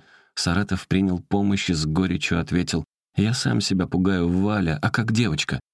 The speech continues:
С ней все в порядке?» «Какая девочка? Ну, с отравлением которое». «А вы откуда знаете?»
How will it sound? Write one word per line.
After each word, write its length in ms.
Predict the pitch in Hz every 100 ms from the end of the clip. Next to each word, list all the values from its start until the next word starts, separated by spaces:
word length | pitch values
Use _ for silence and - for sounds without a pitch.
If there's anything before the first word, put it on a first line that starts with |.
| _
С 120 | -
ней 160 | 117 117
все 200 | - 113
в 60 |
порядке?» 500 | - 120 151 147 78 - - _ _
«Какая 480 | - - 147 113 101
девочка? 540 | 95 82 76 - 73 - -
Ну, 320 | 101 113 107
с 100 | 98
отравлением 680 | 101 101 104 131 120 95 95
которое». 540 | 101 98 90 87 76 - - _
«А 200 | 82 92
вы 260 | 110 151
откуда 380 | 151 147 123 104
знаете?» 580 | 98 98 85 80 - 73